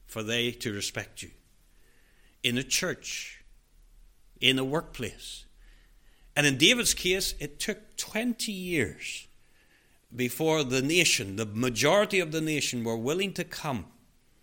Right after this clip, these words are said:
and stand before God and say, "This is God's choice."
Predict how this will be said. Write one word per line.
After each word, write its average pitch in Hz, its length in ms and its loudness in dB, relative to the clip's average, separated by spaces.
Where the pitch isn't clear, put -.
and 104 100 -4
stand 175 400 6
before 180 300 0
God 131 360 0
and 110 120 -4
say, 110 280 -2
"This 113 240 -4
is 127 80 -8
God's 127 280 -8
choice." - 500 -12